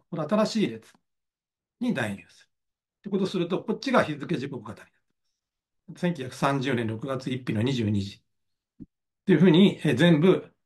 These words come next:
で、見、見た目は変わらないんだけど、こっち文字列、こっちデートタイム。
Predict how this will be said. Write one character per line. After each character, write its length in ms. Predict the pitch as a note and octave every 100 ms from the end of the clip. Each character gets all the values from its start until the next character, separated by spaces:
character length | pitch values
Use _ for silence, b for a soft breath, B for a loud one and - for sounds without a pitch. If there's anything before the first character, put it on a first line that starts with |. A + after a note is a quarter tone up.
| _ _
で、 180 | F#3 F3
見、 160 | G#3 -
見 80 | F#3+
た 100 | B3+
目 100 | A#3
は 120 | A3+
変 100 | F#3
わ 60 | F3
ら 80 | F#3
な 80 |
い 60 | D3+
ん 40 |
だ 80 | A2
け 80 | G2+
ど、 80 | A2+
こ 140 | F3
っ 20 |
ち 120 | E3+ G#3+
文 120 | C#3+
字 80 | C#3
列、 160 | -
こ 100 | C#3+
っ 20 |
ち 160 | - C#3
デ 120 | B2
ー 40 | B2
ト 80 |
タ 100 | G#2+
イ 100 | G2+ - _ _ _
ム。 80 | _